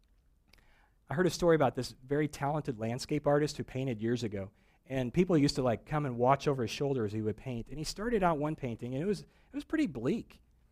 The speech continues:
He paints lots of snow blowing in the wind, and there's, it's up in the m-, mountains, and the pine trees are kinda bowed over in the wind and the snow. It's overcast and dark.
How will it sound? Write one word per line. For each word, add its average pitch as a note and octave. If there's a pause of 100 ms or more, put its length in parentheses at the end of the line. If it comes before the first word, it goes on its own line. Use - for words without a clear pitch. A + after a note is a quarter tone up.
(400)
He D3
paints G#3
lots D3+
of B2
snow E3+
blowing E3
in C3+
the A#2
wind, E3
and C3+
there's, C3+
it's D3
up F3+
in F#3+
the D#3
m-, A#2+
mountains, B2+
and B2+
the A#2+
pine E3
trees D#3+
are C#3
kinda C3+
bowed C#3
over C#3+
in A#2+
the A#2
wind C3
and A#2
the G#2
snow. A2+ (320)
It's - (140)
overcast E3+
and G#2+
dark. A#2+